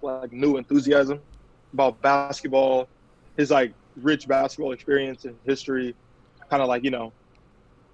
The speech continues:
I know I like that. I like, like, how genuine he was. He wasn't really pitching just the, "We want you. Like, you can just become another number in our grand scheme system."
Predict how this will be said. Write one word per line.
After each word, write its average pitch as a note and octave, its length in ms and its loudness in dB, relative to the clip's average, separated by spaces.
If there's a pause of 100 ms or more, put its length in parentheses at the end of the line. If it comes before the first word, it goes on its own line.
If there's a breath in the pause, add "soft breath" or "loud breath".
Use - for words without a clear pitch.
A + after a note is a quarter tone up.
(140)
I D#3+ 80 4
know D#3+ 80 2
I D#3+ 140 4
like D3+ 340 -6
that. B2+ 100 -16
I C3+ 100 -14
like, C3+ 200 -10
like, C#3 160 -12
how C3+ 100 -10
genuine C3 460 -10
he - 20 -10
was. A#2 160 -10
He C3 60 -10
wasn't B2+ 260 -2
really C3 220 -4 (160)
pitching C3+ 300 -8
just B2 220 -10
the, B2 260 -4 (1200)
"We C#3 100 4
want B2+ 280 -2
you. D3 180 4
Like, C3 160 -4
you B2+ 80 -2
can C3 140 -6
just B2 240 -10
become C3 180 -2
another B2 340 2
number B2 480 0
in A#2+ 120 -2
our B2+ 180 -2
grand B2+ 400 -4
scheme C3+ 400 -6
system." C3 460 -8